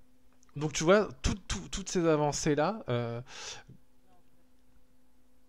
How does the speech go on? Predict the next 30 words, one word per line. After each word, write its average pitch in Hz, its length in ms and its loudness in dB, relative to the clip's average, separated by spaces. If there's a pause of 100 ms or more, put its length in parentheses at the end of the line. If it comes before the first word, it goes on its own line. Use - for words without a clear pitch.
(200)
elles 156 140 6
sont 180 280 2
aussi, 208 480 6
euh, 131 520 6
enfin, 117 220 4 (460)
elles 151 120 0
sont, 147 320 -2 (100)
je 135 100 -6
dis 131 80 -6
pas 185 120 4
qu'elles 175 140 2
sont, 135 400 -2
que, 143 100 0
que, 120 400 -2
qu'il - 180 -10
y - 20 -2
a 120 40 0
pas 127 120 2
de 123 120 0
lutte 135 300 0
pour - 200 0
que 127 80 -2
ça 117 160 -2
existe, 131 320 -4
hein, 113 200 -2
euh, 101 180 -8
je 98 80 -12
dis 107 100 -12
pas 117 100 0
ça. 107 180 -6